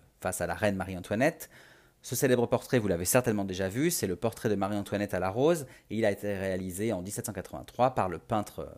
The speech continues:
favori de la reine, enfin, par la, la peintre favorite de la reine, Élisabeth Vigée-Lebrun. Alors, justement, à propos de ce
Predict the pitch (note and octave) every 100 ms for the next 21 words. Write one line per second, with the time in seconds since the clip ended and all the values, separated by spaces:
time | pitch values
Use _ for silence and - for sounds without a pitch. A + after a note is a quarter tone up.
0 | - - F2+ F#2 G2+ F2 D2+ E2+ A2+ C3
1 | F#2 - - - D2+ - A2+ B2+ B2+ B2+
2 | A2 - F#2+ F#2+ F#2 G2 - - E2+ -
3 | G2+ A#2+ B2+ - - - - A2 F#2 F2
4 | A2 G#2 F#2+ G2+ G#2 E2+ F2 - _ _
5 | _ _ _ - - - _ _ G#2+ F2
6 | - F2 G2 A#2 A#2 G2 G#2 G#2+ E2 -
7 | F#2+ F2+ F2